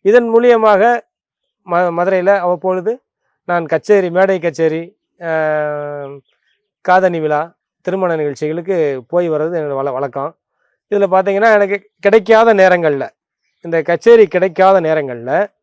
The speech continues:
இந்த மாதிரி ஒரு சின்ன மேடையை ஏ-, ஏற்படுத்தி நான் அங்கங்க எ-, எங்க மக்கள் கூட்டம் இருக்கிறதோ அங்க போய் நானு பாடலை, எனக்கு தெரிந்த பாடலை கரோக்கி இசை மூலியமாக பாடி வருகிறேன்.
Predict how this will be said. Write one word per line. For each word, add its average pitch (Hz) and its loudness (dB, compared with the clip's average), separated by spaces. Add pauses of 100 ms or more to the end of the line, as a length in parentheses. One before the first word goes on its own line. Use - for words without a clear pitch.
(360)
இந்த 220 2
மாதிரி 226 6
ஒரு 185 2
சின்ன 190 -2
மேடையை 170 -2 (720)
ஏ-, 202 2
ஏற்படுத்தி 185 0 (500)
நான் 202 2
அங்கங்க 185 -2
எ-, 185 -4
எங்க 180 2
மக்கள் 165 -2 (120)
கூட்டம் 185 -2
இருக்கிறதோ 160 -2 (640)
அங்க 196 -2
போய் 208 4
நானு 202 -2 (580)
பாடலை, 175 2
எனக்கு 160 -8
தெரிந்த 180 -2
பாடலை 170 0
கரோக்கி 180 0
இசை 170 -4
மூலியமாக 156 -4 (440)
பாடி 175 2
வருகிறேன். 139 -4